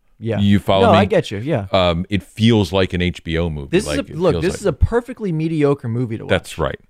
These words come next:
Speaker 1: You know?
Speaker 2: It, it doesn't, it, it, it doesn't have the, you know, the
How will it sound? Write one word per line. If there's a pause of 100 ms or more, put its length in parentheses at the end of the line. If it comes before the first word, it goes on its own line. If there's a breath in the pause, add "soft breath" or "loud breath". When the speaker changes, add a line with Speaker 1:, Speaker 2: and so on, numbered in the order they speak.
(180)
Speaker 1:
You
know?
Speaker 2:
It,
it
doesn't, (100)
it,
it, (120)
it (520)
doesn't
have
the, (460)
you
know,
the